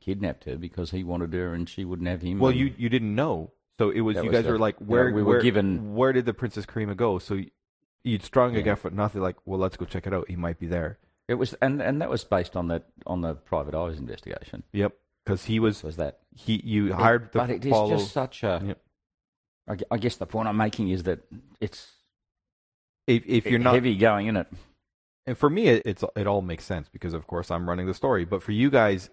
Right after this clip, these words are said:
Speaker 2: without doing rehashes, you're just sit there looking and, and wondering, "Shit, how does this tie together?"
Speaker 1: Yeah, I, I think it is because the bits that, for, for us to determine the bits that are important is, is challenging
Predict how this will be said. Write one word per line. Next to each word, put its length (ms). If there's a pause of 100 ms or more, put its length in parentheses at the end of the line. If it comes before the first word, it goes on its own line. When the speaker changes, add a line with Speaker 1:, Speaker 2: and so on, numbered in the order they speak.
Speaker 2:
without 400
doing 220
rehashes, 800
you're 160
just 300
sit 200
there 260 (120)
looking 440
and, 100 (220)
and 160
wondering, 400 (560)
"Shit, 260 (220)
how 140
does 120
this 140
tie 180
together?" 400 (800)
Speaker 1:
Yeah, 220
I, 340
I 40
think 240
it 80
is 120
because 580 (360)
the 100
bits 400
that, 240 (420)
for, 220
for 200
us 160
to 140
determine 600
the 60
bits 280
that 120
are 80
important 600 (640)
is, 420 (480)
is 180
challenging 840